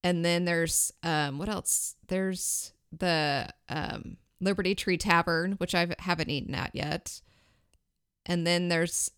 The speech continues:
there's no bathrooms, right? That's kind of part of the theming, is that in colonial days, there would not have been, um, public bathrooms, unfortunately.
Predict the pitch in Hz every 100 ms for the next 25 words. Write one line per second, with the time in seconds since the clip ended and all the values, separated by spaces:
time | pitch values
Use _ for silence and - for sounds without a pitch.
0 | _ - 175 180 175 202 220 202 220 196
1 | 175 180 214 180 156 170 - 170 - 190
2 | 160 - 160 180 160 175 160 160 151 160
3 | 156 - 135 - - _ - 170 160 175
4 | 160 156 156 151 147 147 170 - 151 156
5 | 151 143 147 143 147 143 151 143 - -
6 | - - - - - 143 123 131 151 -
7 | _ _ - - _ - 175 139 - 117
8 | - 139 139 202 - 165 160 147 - 131
9 | 95 139 180